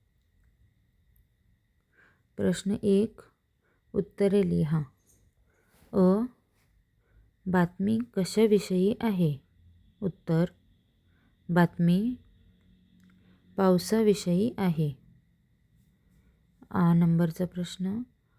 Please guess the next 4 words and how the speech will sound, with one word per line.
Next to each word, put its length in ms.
बातमीचे 720
शीर्षक 680
काय 260
आहे? 400